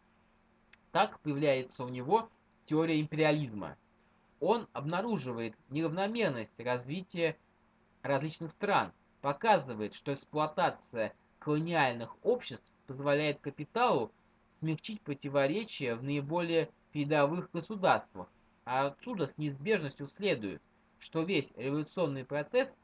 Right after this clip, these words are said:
да и история в целом, пойдут не так, как прогнозировали марксисты конца девятнадцатого века.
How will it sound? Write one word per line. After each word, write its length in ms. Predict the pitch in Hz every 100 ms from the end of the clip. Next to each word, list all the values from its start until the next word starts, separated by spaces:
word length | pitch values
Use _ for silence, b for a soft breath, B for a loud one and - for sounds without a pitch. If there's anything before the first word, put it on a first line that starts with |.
| _ _
да 120 | 135 151
и 120 | 175
история 420 | - 196 143 123
в 80 | - -
целом, 320 | 254 190 110 - _ _ _ _ _ _ _
пойдут 320 | - 156 196 220
не 100 | 240
так, 320 | 233 156 - _ _
как 200 | - 156
прогнозировали 640 | - 143 147 139 165 151 143
марксисты 600 | 131 127 - 233 - 127
конца 520 | 123 127 - 170 190 - _
девятнадцатого 600 | 139 135 151 147 - 170
века. 420 | 170 165 - -